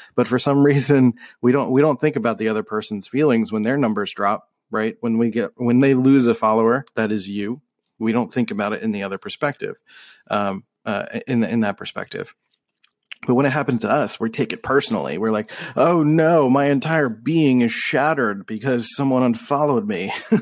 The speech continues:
<laughs> you know? Um, and frankly, it's just, it's almost easier than ever to understand in, in kind of today's really tense political world. Um, and, and I think, you know, I,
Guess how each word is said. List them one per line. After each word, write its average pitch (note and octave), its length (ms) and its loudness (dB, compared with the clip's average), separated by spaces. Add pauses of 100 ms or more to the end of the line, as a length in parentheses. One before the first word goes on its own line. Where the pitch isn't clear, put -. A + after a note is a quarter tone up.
(160)
<laughs> - 440 -16
you A2+ 120 0
know? G#2+ 240 -2 (340)
Um, G#2+ 420 0 (520)
and A#2+ 300 0 (220)
frankly, A#2 460 -2
it's A2+ 280 -6
just, - 420 -8 (720)
it's - 200 -4
almost A3+ 240 0
easier C#3+ 280 4
than A2+ 140 4
ever A2 220 -2
to B2+ 100 -6
understand G#2+ 560 -4 (340)
in, A2 420 -2
in A#2 160 -4
kind A2 240 -2
of G#2+ 80 -4
today's G#2 380 -6
really G2+ 440 -6
tense - 420 -6
political A2 480 0
world. G#2 400 -2 (160)
Um, F#2 420 -6 (360)
and, C3 220 0
and B2+ 100 2
I A2 160 -2
think, G2 400 -8 (220)
you - 80 -16
know, - 160 -16 (100)
I, - 120 -10